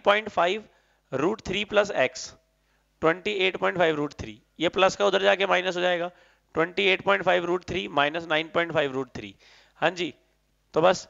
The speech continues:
ट्वेंटी एट पॉइंट फ़ाइव में से कितना है? नाइनटीन रूट थ्री मीटर। तो ये आपका एक्स आ गया भाई,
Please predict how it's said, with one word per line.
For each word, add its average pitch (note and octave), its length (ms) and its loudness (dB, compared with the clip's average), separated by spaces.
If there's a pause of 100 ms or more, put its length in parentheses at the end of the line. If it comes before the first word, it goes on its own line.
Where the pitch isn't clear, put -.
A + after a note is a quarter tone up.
ट्वेंटी F#3 260 0
एट G3 140 0
पॉइंट F#3+ 220 0
फ़ाइव F3+ 200 4
में F#3+ 80 0
से F#3 80 -2
कितना F3 200 -2
है? C#3 80 0
नाइनटीन D#3+ 520 -2
रूट C#3+ 280 -4
थ्री C3+ 180 -6
मीटर। A#2 500 0 (380)
तो - 40 -4
ये D#3 240 0 (120)
आपका D#3 220 2 (100)
एक्स D3+ 220 -8
आ G#2 80 -2
गया B2 140 -4
भाई, G#2 160 -10